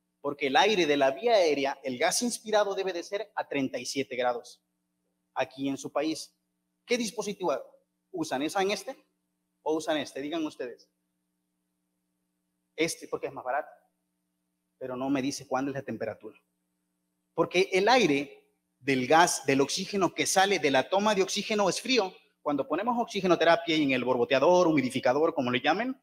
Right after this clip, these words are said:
es frío, ¿o me equivoco? Entonces pregúntense, ¿cuál es la temperatura del oxígeno que sale de la toma de oxígeno?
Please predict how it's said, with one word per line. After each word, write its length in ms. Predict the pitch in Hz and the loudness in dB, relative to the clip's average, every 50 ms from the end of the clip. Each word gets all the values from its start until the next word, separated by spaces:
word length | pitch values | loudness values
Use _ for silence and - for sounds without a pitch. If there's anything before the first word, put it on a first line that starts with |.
| _ _ _ _ _ _ | _ _ _ _ _ _
es 160 | - - - | -12 -10 -8
frío, 220 | - 165 185 190 165 | -6 -4 -2 0 -2
¿o 160 | 127 - 135 | -2 -2 -4
me 80 | 127 - | -6 -4
equivoco? 360 | - 135 127 156 - - - _ _ _ _ _ _ _ _ _ _ _ - | -4 -4 -4 -4 -4 -8 -20 _ _ _ _ _ _ _ _ _ _ _ -12
Entonces 340 | 147 147 190 196 190 190 - | -8 -6 -6 -6 -6 -6 -6
pregúntense, 580 | - 160 165 185 196 185 180 - 143 - 127 | -4 -2 -2 -2 -2 -4 -6 -8 -8 -8 -8
¿cuál 180 | - - 190 196 | -4 -4 -2 0
es 60 | 214 | 0
la 100 | 208 185 | -2 -2
temperatura 500 | - 175 156 - 156 151 - - 196 190 | -2 -4 -4 -2 -4 -4 -2 -2 -2 -2
del 140 | 160 151 139 | 0 0 -2
oxígeno 520 | 135 - - 220 190 - 233 208 196 - | -2 -2 -4 -4 -2 0 2 2 2 0
que 100 | - 170 | 0 -2
sale 360 | 147 - - 196 208 214 208 | -2 0 2 2 4 4 4
de 120 | 170 175 170 | 6 6 6
la 200 | 160 156 151 - | 6 6 6 4
toma 280 | 196 202 214 214 208 | 2 0 2 4 4
de 60 | 196 196 | 6 4
oxígeno? 560 | 185 - - 247 - 254 233 185 139 - | 4 4 2 -2 0 0 2 0 0 -4